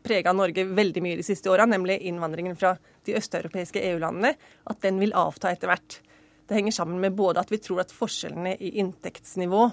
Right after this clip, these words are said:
mellom Norge og de østeuropeiske E U-landene blir mindre, men så er det også forventet en, en nedgang i folketallet i Østeuropa, så at det blir færre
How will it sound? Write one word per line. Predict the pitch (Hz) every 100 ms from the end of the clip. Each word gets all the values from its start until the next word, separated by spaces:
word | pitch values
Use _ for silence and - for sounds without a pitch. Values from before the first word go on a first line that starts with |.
| - -
mellom | 175 185 190 - _ 185
Norge | 190 160 180 190
og | 185 170 - _ _ _ -
de | 185
østeuropeiske | - - - 170 - 175
E |
U-landene | 165 165 170 180
blir | 180 185
mindre, | 175 165 277 - - - - -
men | 202
så | 240 220
er | 214
det |
også | 208 226
forventet | 240 214 180 190
en, | 214 214 -
en | 202 214
nedgang | 277 208 160 165 226 254 -
i | 208
folketallet | 240 190 180 - 220 285 202 -
i | 202 196
Østeuropa, | - 170 165 - 180 - _ -
så | - 196
at |
det | 196
blir | 214
færre | - 180 170 202